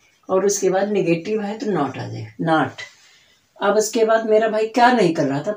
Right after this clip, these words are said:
पकड़ रहा था, पकड़ना का कैच, कैचिंग हो जाएगा, not catching। अब क्या नहीं पकड़ रहा था, मछलियाँ, fishes। कहाँ नहीं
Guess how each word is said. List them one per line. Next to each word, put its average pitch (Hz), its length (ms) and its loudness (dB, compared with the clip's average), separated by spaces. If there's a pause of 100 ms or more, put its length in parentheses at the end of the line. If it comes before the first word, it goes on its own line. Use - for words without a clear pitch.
पकड़ 208 300 6
रहा 127 380 2
था, 143 140 -10 (500)
पकड़ना 190 400 -2
का 214 120 -4 (120)
कैच, 135 360 0 (2500)
कैचिंग 180 500 0
हो 214 120 0
जाएगा, 214 340 -2 (120)
not 190 260 -2 (100)
catching। 214 400 -2 (340)
अब 208 160 -2
क्या 233 220 6
नहीं 233 220 2
पकड़ 220 260 0
रहा 220 240 -2
था, 269 60 0
मछलियाँ, 170 540 0 (560)
fishes। 202 440 0 (3750)
कहाँ 214 240 6
नहीं 254 120 4